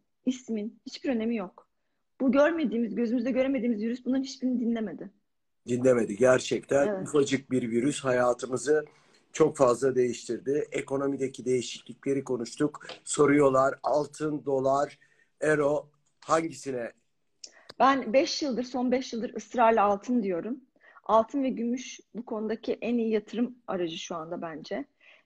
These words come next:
Speaker 1: Benzin değer kaybedip, petrol değer kaybedip onun yerine teknolojiyi vermek isteyecekler. Ee, işte zaten görüyoruz elektrikli araçlar vesaire.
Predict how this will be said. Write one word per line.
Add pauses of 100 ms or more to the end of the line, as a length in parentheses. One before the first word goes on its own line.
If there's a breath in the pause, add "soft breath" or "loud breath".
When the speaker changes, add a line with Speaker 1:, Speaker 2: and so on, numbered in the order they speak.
Speaker 1:
Benzin
değer
kaybedip, (140)
petrol (100)
değer
kaybedip (140)
onun
yerine (200 soft breath)
teknolojiyi
vermek
isteyecekler. (600 soft breath)
Ee,
işte
zaten
görüyoruz
elektrikli
araçlar
vesaire.